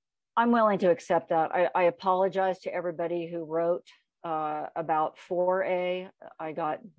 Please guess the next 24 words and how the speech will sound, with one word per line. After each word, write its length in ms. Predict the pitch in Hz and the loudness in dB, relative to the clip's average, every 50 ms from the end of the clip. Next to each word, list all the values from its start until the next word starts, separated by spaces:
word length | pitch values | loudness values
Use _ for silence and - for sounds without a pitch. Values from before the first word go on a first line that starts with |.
| 151 151 139 _ - | -20 -20 -18 _ -6
dozens 480 | 175 170 175 170 165 175 175 170 147 | -4 -2 -2 -2 -4 -6 -8 -6 -6
and 160 | 175 170 160 143 | -6 -6 -6 -4
dozens 400 | 165 160 160 147 160 160 151 160 | -4 -4 -4 -6 -6 -8 -8 -8
of 80 | 147 | -8
emails 460 | 156 160 160 160 160 156 160 160 151 165 | -6 -6 -6 -4 -4 -4 -4 -4 -4 -6
about 340 | 151 165 160 160 160 160 - | -4 -2 -2 -2 -2 -2 -4
that. 400 | 165 165 160 160 165 - - _ _ _ _ _ _ _ _ _ _ _ _ _ _ _ _ _ _ _ _ - - | -4 -2 0 0 -2 -4 -6 _ _ _ _ _ _ _ _ _ _ _ _ _ _ _ _ _ _ _ _ -14 -10
Um, 580 | 151 143 147 151 156 160 156 156 156 147 143 139 _ _ _ _ _ _ _ _ _ _ _ _ _ _ _ _ _ _ _ _ _ _ _ _ _ _ _ _ _ _ _ _ _ _ _ - - - | -8 -8 -8 -8 -8 -8 -8 -10 -10 -12 -14 -16 _ _ _ _ _ _ _ _ _ _ _ _ _ _ _ _ _ _ _ _ _ _ _ _ _ _ _ _ _ _ _ _ _ _ _ -16 -6 -2
and 120 | 170 160 156 | 0 0 0
I 120 | 156 151 | 0 -2
hope 280 | 160 165 160 160 - _ _ _ _ _ _ - | -4 -4 -6 -6 -6 _ _ _ _ _ _ -4
those 220 | 190 160 165 156 | -2 -2 -2 -2
people 300 | - - 170 156 - 165 | -4 -6 -6 -4 -4 -4
don't 200 | 147 160 156 156 | -4 -2 -4 -2
mind 200 | 165 165 165 160 | -2 -4 -4 -6
sitting 340 | - - 175 165 165 165 160 151 | -6 -6 -4 -4 -2 -4 -6 -6
through 560 | - - 165 160 160 165 165 160 160 160 - _ _ _ _ _ _ _ _ _ _ _ _ _ _ _ _ _ _ _ _ _ _ _ _ _ - | -8 -8 -6 -4 -2 -2 -2 -2 -4 -6 -12 _ _ _ _ _ _ _ _ _ _ _ _ _ _ _ _ _ _ _ _ _ _ _ _ _ -8
another 340 | - 170 170 170 170 170 175 | -6 -4 -2 0 2 2 4
item 480 | 190 214 226 208 190 180 180 185 185 - - | 4 4 4 2 0 0 -2 -4 -8 -8 -8
to 100 | - 185 | -6 -2
get 200 | - 185 180 185 | 0 0 0 0
to 80 | 185 | -2
that 200 | 165 165 160 - | -2 -2 -2 -2
one. 300 | - 165 160 160 156 160 | -4 -6 -10 -10 -12 -14